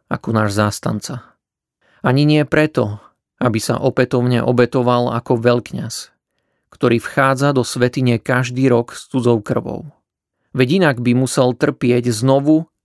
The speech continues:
a znovu od stvorenia sveta. A on sa zjavil raz pri skončení vekov, aby svojou obeťou zahladil hriech.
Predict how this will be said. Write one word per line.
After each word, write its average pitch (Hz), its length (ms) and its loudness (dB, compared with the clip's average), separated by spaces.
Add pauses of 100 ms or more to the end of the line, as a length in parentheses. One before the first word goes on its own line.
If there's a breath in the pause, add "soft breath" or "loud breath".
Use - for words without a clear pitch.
a 123 80 -2
znovu 113 560 -2 (560)
od 135 160 0
stvorenia 123 560 0
sveta. 113 480 -4 (1600)
A 113 160 4
on 120 80 2
sa 147 160 0
zjavil 139 400 2
raz 135 480 -2 (180)
pri 113 160 -2
skončení 131 640 0
vekov, 123 480 -2 (960)
aby 113 160 2
svojou 143 480 2
obeťou 127 560 2
zahladil 113 560 2
hriech. 101 320 -2